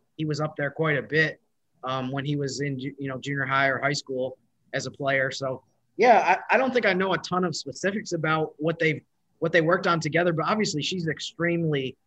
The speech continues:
accomplished player, Hall of Fame player. Um, sounds like a lot of the players really enjoy the, the motivation that she provides. She seems like the kind of person where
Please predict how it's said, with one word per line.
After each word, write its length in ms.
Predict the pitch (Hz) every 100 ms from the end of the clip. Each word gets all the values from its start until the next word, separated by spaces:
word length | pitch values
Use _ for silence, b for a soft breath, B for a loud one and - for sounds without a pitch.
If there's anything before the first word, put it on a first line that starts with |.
| _ _ -
accomplished 640 | 147 160 156 139 139 -
player, 520 | 156 147 143 131 127 _ _ -
Hall 160 | 165 160
of 80 |
Fame 380 | - 160 160 156
player. 580 | - 147 143 139 135 131 _ _ _ -
Um, 420 | 131 135 123 117 - _ _ _ _ _ _ _ _ _
sounds 300 | - 185 220
like 100 | 202
a 60 | 175
lot 180 | 156 170
of 60 |
the 80 | 147
players 420 | - 156 156 135 139 -
really 420 | 139 156 147 131 - _
enjoy 420 | 143 143 147 151
the, 240 | 147 135 123 -
the 80 | 135
motivation 600 | 131 151 127 135 139 160
that 160 | 156
she 160 | 160 151 _
provides. 540 | 165 156 160 165 160 - _ _ _
She 140 | - 151
seems 180 | 190 180
like 140 | 170
the 80 | 160
kind 180 | 165 156
of 80 |
person 340 | 151 156 156 147
where 360 | 143 147 143